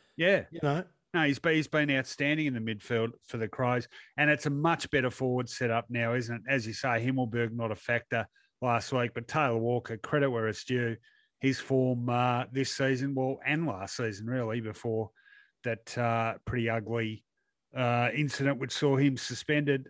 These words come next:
Speaker 1: um, has been terrific. So, uh, in vintage form, Tex Walker, and, uh, they are doing well. Also, shout out to, uh, Billy Frampton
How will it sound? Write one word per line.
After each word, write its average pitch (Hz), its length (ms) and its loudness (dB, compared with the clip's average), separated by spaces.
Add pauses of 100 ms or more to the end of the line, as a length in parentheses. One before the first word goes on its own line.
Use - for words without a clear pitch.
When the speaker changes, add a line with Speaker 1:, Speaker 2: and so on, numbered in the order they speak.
Speaker 1:
um, 147 560 2 (140)
has 147 300 2
been 147 260 4
terrific. 143 540 0
So, - 160 -2 (360)
uh, 127 280 2
in 139 380 0
vintage 131 520 -2
form, 139 460 4 (420)
Tex - 340 -2
Walker, 135 340 4
and, 131 520 -2
uh, 139 140 2
they 151 280 4
are 143 80 4
doing 143 280 0
well. 151 140 2 (140)
Also, 185 600 4 (340)
shout 185 340 2
out 120 220 2
to, 131 440 0
uh, 123 220 0
Billy 156 240 2
Frampton 139 640 -2